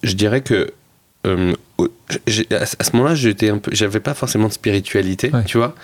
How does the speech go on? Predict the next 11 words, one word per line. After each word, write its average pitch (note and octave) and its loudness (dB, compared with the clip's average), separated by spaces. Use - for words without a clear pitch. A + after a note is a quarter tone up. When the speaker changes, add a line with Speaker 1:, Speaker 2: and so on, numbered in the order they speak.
Speaker 1:
Juste, - 0
euh, G#2+ 2
ça - -6
s'est - -4
développé G2 2
un A#2 0
peu B2+ -2
plus - -10
tard, F2+ -4
je G#2 -12
dirais. F2 -4